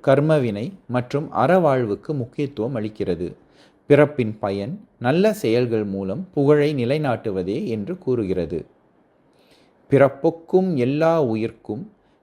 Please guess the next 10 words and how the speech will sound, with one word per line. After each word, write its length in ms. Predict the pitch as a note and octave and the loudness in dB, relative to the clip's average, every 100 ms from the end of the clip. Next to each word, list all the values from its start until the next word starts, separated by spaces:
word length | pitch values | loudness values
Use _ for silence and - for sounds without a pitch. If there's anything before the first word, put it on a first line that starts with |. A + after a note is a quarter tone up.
| - - | -12 2
சிறப்பொவ்வா 800 | F#3 G#3 G#3+ D#3 C3+ B2+ C3 C3 | 4 4 2 0 2 2 2 2
செய்தொழில் 800 | C3 B2+ B2 B2 G#2 A#2+ G#3+ - G#2+ | -2 -4 -2 -2 -2 -4 -6 -8 -2
வேற்றுமையான்." 720 | C#3 C#3 B2+ G2+ F#2 G2 G2 E2+ - _ _ | -2 -2 -6 -4 -4 -4 -6 -10 -14 _ _
அதாவது, 640 | - G2 A2 G2+ G2 D3+ B3 _ _ _ - | -4 2 4 2 0 -4 -6 _ _ _ 0
எல்லா 460 | B2 D#3 G3 G#3 | 4 6 6 6
உயிர்களின் 580 | E3+ E3 E3+ D3+ C3+ C#3 | 4 2 2 0 -2 -4
பிறப்பும் 520 | A#2+ A2+ - A#2 E3 | -4 -6 -6 -8 -6
ஒரே 300 | A#2 B2+ E3+ | -2 0 -2
தன்மை 340 | F3 G#2+ A2+ A2 | -4 -6 -6 -6
கொண்டது, 540 | F#2+ F2+ F2 F2+ | -6 -4 -2 -4